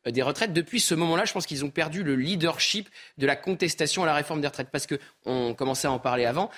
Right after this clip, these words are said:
Il avait ce leadership, Marine Le Pen avait fait le choix d'être plus discrète. Elle était au Sénégal, elle n'était pas en France le jour de la première mobilisation. Euh, le R N a déposé, euh, très peu d'amendements en commission, à peine soixante-dix, même pas un amendement,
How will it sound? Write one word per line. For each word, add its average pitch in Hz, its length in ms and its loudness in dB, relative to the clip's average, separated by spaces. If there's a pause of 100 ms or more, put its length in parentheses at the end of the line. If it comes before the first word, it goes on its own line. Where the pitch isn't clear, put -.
(240)
Il 196 220 4
avait 196 240 2
ce - 120 0
leadership, 135 520 0
Marine 123 320 0
Le 127 80 2
Pen 180 180 0
avait 131 160 2
fait 123 120 -4
le 117 60 -2
choix 175 260 0 (200)
d'être 135 260 -2
plus 170 180 -2
discrète. - 520 -2
Elle 110 100 -4
était 104 160 -6
au 120 60 0
Sénégal, 120 560 0 (200)
elle 113 80 -4
n'était 117 120 -4
pas 127 100 -2
en 123 80 0
France 131 280 -4
le 120 80 -2
jour 117 280 0
de 110 60 -4
la 104 100 -2
première 123 360 -2
mobilisation. 120 720 0 (280)
Euh, 131 400 4
le 143 320 4
R 147 100 2
N 160 180 0
a 123 40 0
déposé, 139 540 0 (240)
euh, 120 60 0
très 185 180 0
peu 165 140 0
d'amendements 135 380 4
en 127 40 0
commission, 139 600 0
à 143 100 2
peine 143 180 2
soixante-dix, 147 600 0
même 143 180 0
pas 160 100 2
un 139 160 2
amendement, 135 460 2